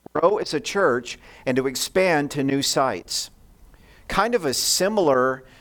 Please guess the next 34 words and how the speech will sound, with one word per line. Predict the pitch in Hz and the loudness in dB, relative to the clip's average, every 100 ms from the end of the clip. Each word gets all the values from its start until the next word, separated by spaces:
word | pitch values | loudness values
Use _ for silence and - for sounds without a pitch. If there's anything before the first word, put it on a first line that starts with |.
| - 110 | -16 0
gathering | 160 160 - 160 139 | 4 4 2 -2 -2
of | 127 - | -4 -4
people | 208 220 135 120 | -6 -2 0 0
to | 160 - | -2 0
ask | 170 180 127 - - | 2 2 2 -2 -4
for | 143 | -2
the | 131 | -2
support | - 135 - 180 202 | -2 -6 -4 2 2
of | 190 135 | 2 -4
the | |
church | 135 - 190 123 123 - - - - - | -6 0 2 0 -2 -10 -16 -20 -18 -4
in | 160 | 0
the | 165 | 2
name | 156 143 | 2 0
of | 135 | 0
God. | 165 180 127 85 - - - - | 2 2 2 -4 -10 -20 -20 -6
And | 147 151 | -2 0
what | 175 | 0
you | 175 | -2
find | - 190 220 233 143 | 0 2 2 2 -2
if | - - | -4 -2
you | 143 135 | 0 2
look | 139 147 202 | 2 2 2
at | 190 151 | 0 0
that | 143 | -2
section | - 160 - 135 | 0 0 0 -8
of | 120 | -6
Scripture | - 226 226 - 135 | -2 -2 -2 -2 0
is | 127 | 0
that | 135 | -2
the | 147 | -4
people | 131 190 185 175 | -4 -4 -2 -4
showed | - - 180 | 4 4 6
up. | 185 110 - | 4 2 -6